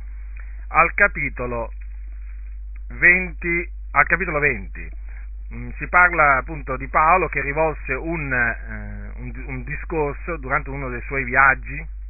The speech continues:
agli anziani della chiesa di Efeso. E, eh,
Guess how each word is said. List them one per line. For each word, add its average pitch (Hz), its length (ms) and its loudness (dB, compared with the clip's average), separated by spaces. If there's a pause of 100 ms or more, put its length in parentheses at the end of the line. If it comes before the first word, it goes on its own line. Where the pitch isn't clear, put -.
(1400)
agli 139 480 2
anziani 170 680 6
della 135 280 2
chiesa 143 580 2
di 127 180 -6 (240)
Efeso. 147 600 2 (580)
E, 180 360 4
eh, 127 840 2